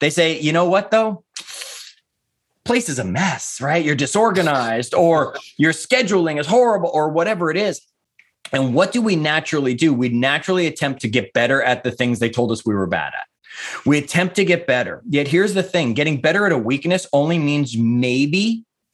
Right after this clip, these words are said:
you'll become average at it. Maybe. Okay. Yet if you took those strengths, your podcast abilities, your question asking abilities, whatever that's gonna be, and you went and you even worked on that,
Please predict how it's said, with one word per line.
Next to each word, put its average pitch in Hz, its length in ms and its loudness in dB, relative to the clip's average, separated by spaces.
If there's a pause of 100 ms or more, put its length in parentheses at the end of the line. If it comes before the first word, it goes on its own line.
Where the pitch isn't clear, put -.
you'll 117 140 0
become 123 280 0
average 101 480 -2
at 76 180 -4
it. - 120 -12 (340)
Maybe. 139 640 0 (720)
Okay. 104 300 -4 (440)
Yet 165 180 4
if 147 120 0
you 208 200 4
took - 300 -2
those 165 200 2
strengths, 147 560 -4
your 131 180 -2
podcast 143 720 0
abilities, 110 540 -2
your 135 200 0
question - 500 -2
asking 113 380 -2
abilities, 110 520 0
whatever 143 280 2
that's 143 200 0
gonna 127 140 -4
be, 139 140 -2
and 117 180 0
you 190 120 2
went 208 220 0
and 135 100 0
you 147 140 4
even 107 420 -2
worked 127 360 0
on 165 180 2
that, 190 320 -2